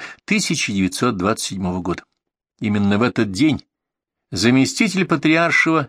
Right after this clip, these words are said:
местоблюстителя и временный патриарший священный синод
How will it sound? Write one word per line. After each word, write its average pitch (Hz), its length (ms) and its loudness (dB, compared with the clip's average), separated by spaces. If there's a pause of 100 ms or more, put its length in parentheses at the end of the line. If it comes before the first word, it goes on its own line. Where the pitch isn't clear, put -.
местоблюстителя 120 1000 -2 (460)
и 117 140 2
временный 123 500 4
патриарший 110 600 0
священный 110 540 -2
синод 110 440 -2